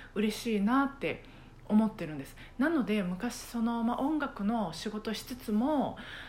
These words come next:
なんかカウンセラーになりたいとか、インタビュアーみたいなことしたいみたいな、あの、思ってたこともあったんです。まあ、この二つの、あの、職業って全然違いますけど、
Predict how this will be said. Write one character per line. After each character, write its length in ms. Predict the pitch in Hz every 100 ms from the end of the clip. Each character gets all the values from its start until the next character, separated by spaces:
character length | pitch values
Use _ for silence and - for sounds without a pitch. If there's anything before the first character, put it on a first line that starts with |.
| -
な 80 | 233
ん 20 |
か 120 | 220 202
カ 220 | - 285
ウ 100 | 320
ン 40 |
セ 140 | 330 247
ラ 80 |
ー 20 | 202
に 80 | 170
な 120 | 175
り 80 | 175
た 180 | -
い 60 | 165
と 100 | 202
か、 220 | - 160
イ 60 | 180
ン 180 | 226 240
タ 160 | 262
ビ 120 | 262
ュ 80 | 269
ア 40 | 233
ー 20 |
み 100 | 185
た 120 | 180
い 40 |
な 60 | 160
こ 100 | 160
と 100 | 151
し 160 | 151 -
た 160 | 185
い 40 | 165
み 120 | 165
た 100 | 170
い 60 | 147
な、 180 | 143 - - - -
あ 80 |
の、 80 | 170
思 240 | 214 220 240
っ 40 |
て 120 | 220
た 80 | 165
こ 120 | 160
と 80 | 143
も 180 | 151 143 - - -
あ 80 | -
っ 40 | 208
た 80 | 170
ん 80 | 135
で 60 |
す。 120 | -
ま 100 | 233
あ、 20 | 240
こ 140 | 359
の 60 | 330
二 200 | - 330
つ 100 | 339
の、 240 | 226 - - - -
あ 80 | 190
の、 60 |
職 280 | 185 220 254
業 100 | 220
っ 40 |
て 100 | -
全 160 | 160 196
然 340 | 202 - 220
違 20 | 247
い 20 |
ま 120 | 277
す 120 | 277
け 100 | -
ど、 360 | 233 294 233